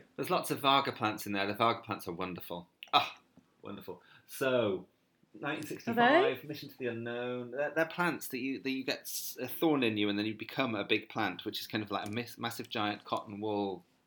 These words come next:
Speaker 1: earbud end with spikes in it. And they walk around. So, not to be
Speaker 2: Oh.
Speaker 1: messed with.
Speaker 2: Oh,
Speaker 1: Um,
Speaker 2: don't get a thorn in you then.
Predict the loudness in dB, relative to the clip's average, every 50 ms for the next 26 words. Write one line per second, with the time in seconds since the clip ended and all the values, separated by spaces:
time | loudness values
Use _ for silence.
0 | _ _ 2 2 4 4 2 0 -2 -2 -2 -6 -8 -4 -2 0 0 -2 -2 -6
1 | -8 -8 -8 -4 0 2 2 2 0 -6 -12 -12 -12 -14 -16 _ _ _ _ _
2 | _ _ -12 -10 -8 -6 -6 -6 -6 -8 -10 -10 -8 -8 -10 -12 -16 _ _ _
3 | _ -20 -20 -20 -20 -20 _ _ _ _ -20 -20 _ _ _ _ -10 -6 -2 -2
4 | 0 -2 -2 -6 -10 -16 -16 -16 -16 -16 -20 _ _ -6 -4 0 2 4 4 4
5 | 4 4 2 0 -2 -2 -4 -6 -10 -10 -10 -10 -12 -14 _ _ _ _ _ _
6 | _ _ -20 -20 _ _ _ _ _ _ _ _ -8 -6 -4 -4 -4 -6 -6 -8
7 | -8 -8 -8 -8 -10 -10 -10 -10 -8 -8 -8 -6 -8 -8 -8 -10 -12 -12 -12 -14
8 | -14 -14 -14